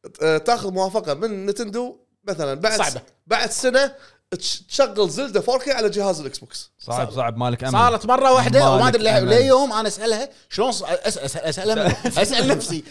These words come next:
Speaker 2: أسألها نينتندو، شلون
Speaker 3: سلمنا.
Speaker 2: صار هالاتفاق؟ أوكتوباث ترافلر شلون نزلت على الجيم باس؟
Speaker 1: والله لو يبخون هالفلوس اللي قاعد يبخونها
Speaker 2: صح
Speaker 1: من-،
Speaker 2: ولا أنا
Speaker 1: من
Speaker 2: غلطان؟
Speaker 1: حق القضايا، ما قضايا والخسائر، لو بعطي لها نينتندو كان والله صار في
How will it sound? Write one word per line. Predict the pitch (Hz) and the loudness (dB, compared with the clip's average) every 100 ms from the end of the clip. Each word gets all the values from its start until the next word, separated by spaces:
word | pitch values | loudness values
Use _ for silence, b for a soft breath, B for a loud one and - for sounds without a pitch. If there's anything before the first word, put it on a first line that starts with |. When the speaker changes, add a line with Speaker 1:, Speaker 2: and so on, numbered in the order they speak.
| B | B
Speaker 2:
أسألها | - - 277 240 | -2 2 4 4
نينتندو، | 214 220 262 208 | 2 2 0 0
شلون | - 160 196 | -2 -4 0
Speaker 3:
سلمنا. | - 359 339 | 6 6 6
Speaker 2:
صار | 269 | 4
هالاتفاق؟ | 233 220 180 175 175 - _ _ _ | 0 -2 -2 -2 -2 -10 _ _ _
أوكتوباث | 277 302 269 285 277 | 0 0 2 4 2
ترافلر | 247 262 233 196 180 | 2 4 6 4 2
شلون | - 349 339 | 6 6 6
نزلت | 302 330 - | 2 -2 -2
على | 185 | -4
الجيم | 175 143 | -4 -4
باس؟ | 120 113 - _ _ _ _ _ _ _ 113 | -6 -8 -12 _ _ _ _ _ _ _ -6
Speaker 1:
والله | 123 143 185 | -4 2 2
لو | 175 | 2
يبخون | 170 160 - 220 175 | 0 -4 0 2 2
هالفلوس | 160 156 190 196 160 | -2 -6 -4 -4 -4
اللي | 160 156 | -6 -4
قاعد | 151 | -6
يبخونها | 151 - 208 185 | -8 -6 -4 0
Speaker 2:
صح | 240 | 4
Speaker 1:
من-، | 240 | 4
Speaker 2:
ولا | - | 4
أنا | 226 | 2
Speaker 1:
من | |
Speaker 2:
غلطان؟ | 214 220 175 - | 2 2 0 -6
Speaker 1:
حق | - | -4
القضايا، | 180 185 180 190 214 185 | -2 -2 0 4 4 4
ما | 170 | 2
قضايا | 165 190 196 | 0 2 2
والخسائر، | 165 170 165 208 220 370 b b | 2 0 -2 -2 -2 -6 b b
لو | 175 175 | -4 -2
بعطي | 170 214 | -2 -4
لها | 180 165 160 170 | -4 -2 -4 -6
نينتندو | 175 196 185 | -12 -10 -10
كان | 170 170 | -8 -6
والله | 185 160 151 | -4 -4 -8
صار | 151 170 | -8 -6
في | 151 156 | -6 -10